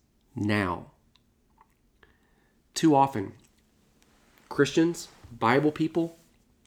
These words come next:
limit the effects of Jesus' blood to the afterlife, to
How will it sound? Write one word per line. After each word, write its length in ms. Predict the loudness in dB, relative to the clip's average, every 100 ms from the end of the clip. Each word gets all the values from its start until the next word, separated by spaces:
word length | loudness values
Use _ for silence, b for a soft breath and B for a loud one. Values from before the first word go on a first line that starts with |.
| _ _ -20 -8
limit 680 | -2 0 2 2 0 -2 -2
the 100 | -2
effects 480 | 0 -2 -2 -2
of 220 | -2 -2 0
Jesus' 440 | 0 0 0 -4
blood 400 | -2 2 2 0
to 80 | -2
the 140 | -2
afterlife, 680 | 0 -2 -2 -4 -2 -4 -6
to 260 | -6 -4 -4